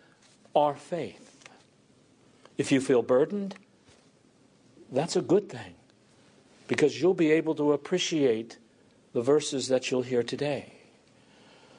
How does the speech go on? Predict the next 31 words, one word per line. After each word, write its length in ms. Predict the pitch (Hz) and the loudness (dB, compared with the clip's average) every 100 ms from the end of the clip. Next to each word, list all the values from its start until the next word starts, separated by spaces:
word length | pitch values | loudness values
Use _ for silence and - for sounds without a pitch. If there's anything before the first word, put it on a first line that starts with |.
| - - | -20 -2
Now, 180 | 175 180 | 2 2
here's 340 | 175 226 208 | 4 4 6
a 60 | 180 | 2
wonderful 480 | 170 196 196 185 175 | 2 2 0 0 0
thing. 440 | 202 190 120 98 - _ - | 0 -2 -4 -10 -18 _ 2
Look 320 | 151 180 208 | 4 4 2
in 100 | 175 | 2
verse 460 | 147 143 143 - - _ | 2 2 -2 -10 -14 _
three. 600 | - 185 170 113 90 - _ _ _ - - - - - 139 | -8 -2 0 0 -6 -16 _ _ _ -20 -20 -20 -20 -2 0
"And 160 | 147 | 2
not 240 | 160 208 220 | 2 2 4
only 300 | 208 196 180 | 4 2 0
so, 640 | - - 175 156 139 139 - - - - - | 0 0 2 2 2 -2 -10 -20 -20 -10 0
but 200 | 170 160 | 0 0
we 380 | 143 143 135 165 156 | -2 -2 -2 -8 -4
glory." 680 | 170 165 143 98 - - - - - - - _ _ _ - - | 0 2 0 -2 -10 -20 -20 -20 -20 -20 -20 _ _ _ -14 -2
Not 340 | 185 202 226 247 | 2 4 4 4
only 600 | 233 240 247 220 196 180 | 4 4 4 2 0 0
the 140 | 180 | -2
future 460 | - 220 247 - 190 | 2 2 2 2 2
glory 480 | 170 185 190 190 185 | 4 4 4 2 -2
and 160 | 180 | -4
peace 380 | - 220 220 180 | 0 2 2 2
with 160 | 185 147 | 2 4
God, 320 | 196 208 196 | 2 4 2
as 160 | 165 | 0
wondrous 500 | 156 202 240 220 190 | 2 2 4 2 2
as 140 | 185 165 | 0 4
those 240 | 202 196 | 4 4
things 260 | 202 190 180 | 2 0 4
are, 220 | 220 | 4